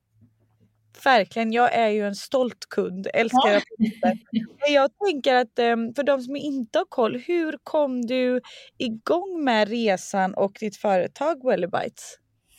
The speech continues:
Speaker 2: Ja, hur jag kom igång? Alltså, det är en lång story, men om man drar den kort då, så är ju jag är apotekare och kostrådgivare och tyckte att,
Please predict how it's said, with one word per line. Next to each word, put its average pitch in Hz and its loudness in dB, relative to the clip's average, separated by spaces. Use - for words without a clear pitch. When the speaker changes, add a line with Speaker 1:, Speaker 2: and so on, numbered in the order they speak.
Speaker 2:
Ja, 240 6
hur 247 6
jag 233 4
kom 240 4
igång? 247 6
Alltså, 220 -2
det 208 -2
är 247 4
en 247 6
lång 277 4
story, 208 2
men 247 4
om 233 4
man 233 4
drar 226 6
den 233 -2
kort 359 2
då, 233 4
så 277 -4
är 254 2
ju 220 4
jag 247 8
är 262 4
apotekare 220 0
och 185 -4
kostrådgivare 190 0
och 214 2
tyckte 240 0
att, 180 -4